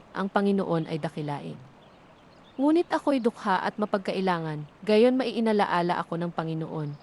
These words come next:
Ikaw ang aking saklolo at aking tagapagligtas, huwag kang magluwat, o Diyos ko.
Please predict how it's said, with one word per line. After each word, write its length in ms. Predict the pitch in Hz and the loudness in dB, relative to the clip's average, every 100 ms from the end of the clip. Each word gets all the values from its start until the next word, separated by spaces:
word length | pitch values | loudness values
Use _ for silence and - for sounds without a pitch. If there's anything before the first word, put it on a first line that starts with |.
| - - | -20 -14
Ikaw 240 | - - 208 | -4 2 4
ang 60 | 220 | 4
aking 320 | 214 220 226 | -2 0 -4
saklolo 560 | - 240 208 190 175 175 | -2 -2 2 4 4 0
at 160 | 175 - | -2 -4
aking 320 | 180 190 220 214 | -2 -2 -2 -2
tagapagligtas, 880 | 190 180 165 165 - 160 151 - - - - | -4 -4 -4 -6 -6 -6 -6 -10 -18 -12 2
huwag 160 | 233 | 2
kang 160 | 214 240 | 4 2
magluwat, 480 | 240 214 190 170 165 - | 2 2 4 4 0 -6
o 80 | 170 | -6
Diyos 320 | 151 151 147 | -4 -6 -8
ko. 160 | - 139 | -10 -14